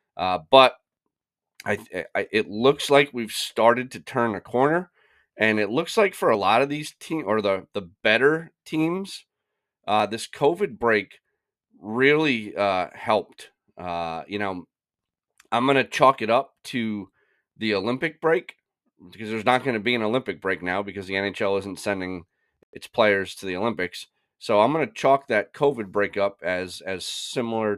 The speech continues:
to the Olympic break for a lot of these guys. Uh, it, it let 'em recharge, refocus, uh, work on some things, uh, and, and here we are. There's some sick hockey being played right now.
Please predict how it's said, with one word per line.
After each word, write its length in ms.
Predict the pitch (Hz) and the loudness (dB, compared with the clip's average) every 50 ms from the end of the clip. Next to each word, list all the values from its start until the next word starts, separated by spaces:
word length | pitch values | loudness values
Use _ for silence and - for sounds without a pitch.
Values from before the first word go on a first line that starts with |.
| - - | -4 -8
to 340 | - 123 117 110 104 104 101 | -8 -8 -6 -6 -6 -6 -8
the 300 | 98 98 98 98 92 82 | -8 -8 -8 -6 -6 -6
Olympic 420 | 90 92 107 113 113 135 123 - | -6 -6 -6 -6 -6 -8 -6 -2
break 220 | 135 131 139 135 | 0 0 0 0
for 100 | - 143 | -2 -2
a 60 | 143 139 | 0 2
lot 180 | 139 139 143 | 2 2 2
of 60 | 139 | 0
these 160 | 139 143 143 139 | -2 -4 -4 0
guys. 460 | - 139 143 147 160 170 156 - - _ _ _ _ _ _ _ _ _ _ _ - | 2 4 4 4 2 0 -2 -8 -16 _ _ _ _ _ _ _ _ _ _ _ -6
Uh, 340 | 95 98 98 98 98 95 80 - _ _ _ - | -2 0 0 2 0 0 -2 -6 _ _ _ -8
it, 200 | 120 110 101 90 | -6 -6 -4 -2
it 180 | 110 110 90 | -4 -4 -2
let 180 | 98 113 120 117 | 2 2 4 4
'em 300 | 117 110 107 107 104 95 | 4 2 0 -2 -4 -4
recharge, 720 | 110 127 123 123 - - 131 117 120 127 135 143 127 104 | -4 -4 -6 -6 -2 2 4 6 6 6 6 4 2 -2
refocus, 840 | 104 117 123 110 104 - 123 127 - - - 156 143 - - - - - _ _ _ _ _ _ _ _ _ _ - | -8 -8 -8 -8 -4 0 0 0 0 0 -4 -6 -6 -6 -6 -10 -12 -14 _ _ _ _ _ _ _ _ _ _ -10
uh, 240 | 90 90 90 92 90 | -6 -4 -2 -2 -2
work 260 | 90 104 120 131 - 127 | 0 0 0 0 0 -2
on 160 | 127 127 123 | -2 -2 -2
some 200 | - - 135 110 | -4 -8 -10 -4
things, 640 | - 139 131 127 135 139 139 135 135 - - - _ _ _ _ - | 0 2 2 2 2 0 -2 -2 -6 -8 -12 -12 _ _ _ _ -12
uh, 40 | |
and, 560 | 92 90 90 87 90 90 95 95 95 95 98 98 | -10 -6 -6 -6 -4 -4 -6 -6 -6 -8 -8 -8
and 140 | 98 98 | -8 -2
here 160 | 101 123 143 170 | 2 2 4 4
we 100 | 156 127 | 6 6
are. 280 | 127 156 156 117 104 101 | 8 8 8 6 4 2
There's 220 | 113 123 123 - | -2 -4 -4 -4
some 240 | - 123 110 101 95 | -6 -6 -6 -6 -8
sick 800 | - - - - - - - - - - - - 175 156 139 - - | -10 -12 -12 -12 -12 -12 -12 -10 -10 -10 -6 0 2 2 2 2 0
hockey 300 | 135 123 123 123 - 110 | 0 0 0 0 -2 -6
being 220 | 95 98 95 92 85 | -8 -6 -6 -6 -6
played 240 | 101 101 95 95 92 | -4 -4 -4 -4 -4
right 200 | 92 92 95 90 | -4 -6 -6 -6
now. 280 | 95 95 92 90 87 | -6 -6 -6 -8 -10